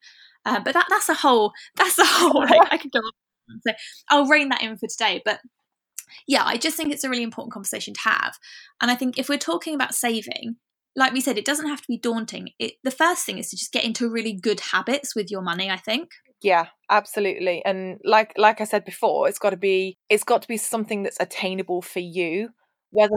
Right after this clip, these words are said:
Speaker 2: that
Speaker 1: Yeah.
Speaker 2: is ten pounds a month or thirty pounds a month or a hundred pounds a month. It, it depends on your situation and your lifestyle. But getting into that good habit,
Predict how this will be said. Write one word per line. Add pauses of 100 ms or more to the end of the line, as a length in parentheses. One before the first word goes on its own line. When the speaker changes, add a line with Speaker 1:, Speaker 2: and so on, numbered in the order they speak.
(100)
Speaker 2:
that
Speaker 1:
Yeah.
Speaker 2:
is (120)
ten
pounds
a
month
or
thirty
pounds
a
month
or
a
hundred
pounds
a
month.
It,
it
depends
on
your
situation
and
your
lifestyle. (520)
But (260)
getting
into
that
good
habit,